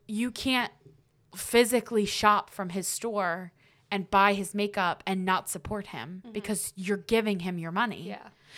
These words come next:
Speaker 1: It's the same with,
Speaker 3: Or
Speaker 1: like,
Speaker 3: even, like, following, because believe it or
Speaker 1: Right.
Speaker 3: not, if you're still following them,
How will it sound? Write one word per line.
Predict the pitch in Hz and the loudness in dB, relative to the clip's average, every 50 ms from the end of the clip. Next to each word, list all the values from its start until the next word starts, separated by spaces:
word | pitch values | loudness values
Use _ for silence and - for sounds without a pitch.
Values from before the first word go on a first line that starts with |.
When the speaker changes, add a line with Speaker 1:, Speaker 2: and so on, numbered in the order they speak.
| - - - - | -16 -14 -10 -8
Speaker 1:
It's | 226 220 - | -8 -4 -2
the | 254 208 | -2 0
same | - 247 240 233 220 | 0 0 0 0 0
with, | 214 196 | 0 0
Speaker 3:
Or | 349 349 | 0 2
Speaker 1:
like, | 311 294 277 | 2 2 0
Speaker 3:
even, | 277 254 339 359 339 | 2 2 0 0 0
like, | 330 269 - | -2 -6 -6
following, | - - - 233 202 202 226 269 277 262 202 - - 104 - - 220 - _ _ _ _ _ _ | -10 -6 -4 -2 0 0 0 -2 -2 -4 -6 -8 -10 -12 -12 -14 -18 -20 _ _ _ _ _ _
because | - 262 262 247 208 | -14 -12 -12 -12 -10
believe | - 226 233 240 262 | -10 -4 2 2 4
it | 294 269 | 4 4
or | 240 | 4
Speaker 1:
Right. | 220 208 | 2 2
Speaker 3:
not, | 214 220 240 247 - - | 2 2 2 2 2 0
if | 214 214 - 247 | -4 -6 -6 -6
you're | 254 254 | -6 -6
still | - - - 277 254 | -6 -4 -2 -2 -2
following | 240 - - 208 202 196 196 214 240 254 262 269 269 277 | -2 -4 -4 -2 -2 -2 -2 -2 -2 -2 -4 -4 -4 -4
them, | 285 285 294 302 311 | -2 -2 -2 -4 -6